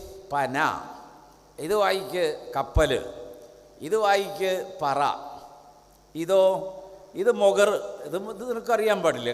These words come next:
കാണുമ്പോൾ അറിയാമല്ലോ മൊഗർ. എല്ലാവരും പറയും, വളരെ ശ്രദ്ധിക്കണം. അപ്പോൾ മൊഗർ, അതെന്താ മൊഗർ? അത് നിൻ്റെ മൊഗർ, ഇവൻ്റെ മൊഗർ, സിദ്ദീഖാണ് കേട്ടോ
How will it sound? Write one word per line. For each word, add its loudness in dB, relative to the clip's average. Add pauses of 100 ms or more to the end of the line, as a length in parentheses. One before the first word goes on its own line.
കാണുമ്പോൾ 2
അറിയാമല്ലോ 2 (140)
മൊഗർ. 2 (1900)
എല്ലാവരും -2
പറയും, 0 (460)
വളരെ 0
ശ്രദ്ധിക്കണം. 0 (960)
അപ്പോൾ -2 (160)
മൊഗർ, 6 (160)
അതെന്താ 4 (100)
മൊഗർ? -2 (200)
അത് 2 (180)
നിൻ്റെ -4
മൊഗർ, 0 (180)
ഇവൻ്റെ 0
മൊഗർ, 0 (380)
സിദ്ദീഖാണ് 0
കേട്ടോ 0